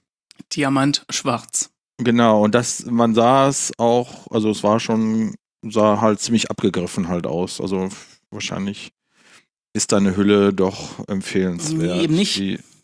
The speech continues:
Speaker 2: hilft.
Speaker 1: Nein,
Speaker 2: Nee?
Speaker 1: ist Quatsch, ist Quatsch.
Speaker 2: Ja, aber was machst du denn dagegen, dass es so total bematscht aussieht?
Speaker 1: Nichts.
Speaker 2: So befinger ge-, bedruckt.
Speaker 1: Ja gut, die Fingerabdrücke, die kannst du ja wegwischen, die hast du ja vorne auf dem Display genauso.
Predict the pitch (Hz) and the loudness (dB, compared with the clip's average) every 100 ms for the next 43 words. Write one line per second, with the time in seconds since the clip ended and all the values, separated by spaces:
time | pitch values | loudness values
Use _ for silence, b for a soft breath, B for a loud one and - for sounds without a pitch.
0 | _ 107 95 90 117 127 135 127 131 190 | _ -6 -4 -6 -4 -2 -2 -2 -4 -4
1 | - - - 131 - - 139 131 120 - | -8 -10 -4 -4 -4 -6 -8 -8 -8 -10
2 | _ _ _ _ _ _ _ - 107 107 | _ _ _ _ _ _ _ -4 0 0
3 | 107 135 - 127 117 113 107 104 104 101 | 0 -2 0 2 4 4 2 2 0 -2
4 | 101 107 - - 107 104 101 98 101 - | -4 -6 -8 -4 2 2 2 2 0 -2
5 | - 98 - 90 90 - _ _ _ _ | -2 -2 -2 -4 -6 -10 _ _ _ _
6 | - 135 147 - - _ _ _ _ _ | -6 -4 -2 -4 -6 _ _ _ _ _
7 | - 98 95 - 107 95 95 90 - - | -6 -4 -2 0 2 2 0 -6 -6 -10
8 | - 95 95 - - 120 135 139 123 143 | -4 -2 -2 -4 -8 -4 -4 -2 0 2
9 | 170 160 156 147 123 135 - 120 117 - | 2 0 -2 -2 0 0 0 0 0 -2
10 | 139 - 113 113 110 110 127 - 123 123 | -6 -4 -4 -2 -4 -4 -6 -4 -2 0
11 | 110 120 117 - 113 110 117 104 | -2 -4 -4 -4 -4 -2 -4 -4